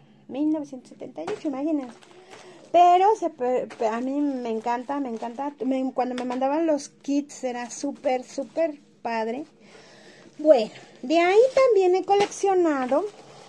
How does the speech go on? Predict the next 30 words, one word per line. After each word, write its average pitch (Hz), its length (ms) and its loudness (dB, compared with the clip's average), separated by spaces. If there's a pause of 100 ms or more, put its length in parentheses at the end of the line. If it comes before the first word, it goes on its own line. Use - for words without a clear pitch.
(680)
ay, 415 400 0 (960)
papel. 277 380 4 (400)
Papel 269 400 0
tisú, 381 560 6
papel 220 380 -2
china, 311 680 2
como 240 160 -6
le 233 80 -8
quieran 302 240 2
llamar. 320 600 -2 (480)
Papel, 262 520 6
este, 247 360 0
cebolla. 262 920 6
Bueno, 262 380 -2
algunos 285 340 0
países 254 300 -2
le 277 120 0
llaman 233 240 -6
papel 196 280 -10
cebolla. 233 640 -2 (540)
Pues 349 180 0
yo 403 140 2
tengo 453 400 4
de 359 80 0
este 311 240 -6
papel 254 380 -8
china 208 500 -8
o 214 80 -12
papel 214 380 -10
tisú 277 500 -4